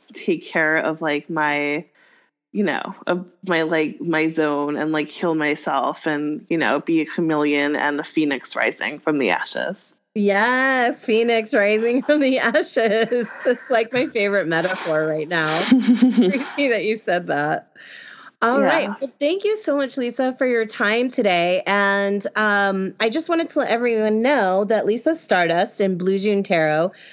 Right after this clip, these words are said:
Speaker 2: are going to be doing a giveaway on the first day into Mercury retrograde, not October thirty-first, but November first. So stay tuned for that.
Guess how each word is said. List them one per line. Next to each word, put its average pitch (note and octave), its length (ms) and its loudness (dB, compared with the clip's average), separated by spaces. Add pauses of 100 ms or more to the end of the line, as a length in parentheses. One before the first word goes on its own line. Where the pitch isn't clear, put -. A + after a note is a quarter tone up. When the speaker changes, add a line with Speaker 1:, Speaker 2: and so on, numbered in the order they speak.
(120)
Speaker 2:
are F#3 100 4
going G#3+ 300 2
to B3 60 0
be A#3 220 0
doing G#3 360 2
a C4+ 80 2
giveaway G3 1080 2 (100)
on F#3 360 2
the F3+ 100 0
first F#3 540 -2
day F3 520 2
into F3 880 0 (260)
Mercury F#3+ 340 2
retrograde, D#3+ 760 0 (200)
not F#3+ 480 2 (420)
October G3+ 360 2
thirty-first, G3 720 0
but F#3 120 0
November D#3+ 500 0
first. D#3 520 -2
So F3+ 300 2 (220)
stay A3+ 300 -2
tuned G3+ 360 0
for D#3+ 160 0
that. G3 560 2